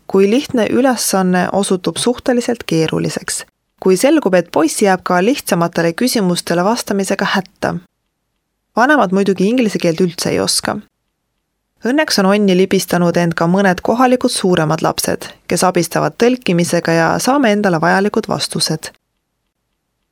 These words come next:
Olles jaganud ka riideabi, näitab perenaine tagatoas voodil oleva nutsaka sees veel aastast magavat last.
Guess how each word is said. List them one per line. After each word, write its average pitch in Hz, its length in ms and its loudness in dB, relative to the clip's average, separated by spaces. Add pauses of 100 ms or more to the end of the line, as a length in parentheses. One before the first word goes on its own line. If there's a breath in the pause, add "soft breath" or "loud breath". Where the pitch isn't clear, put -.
(680)
Olles 208 280 2
jaganud 262 440 2
ka 196 200 2
riideabi, 233 560 2
näitab 180 400 0
perenaine 220 480 2
tagatoas 208 640 0
voodil 214 380 2
oleva 175 300 2
nutsaka 202 520 -2
sees 226 320 -2
veel 240 140 2
aastast 247 640 -2
magavat 190 440 -2
last. - 420 -6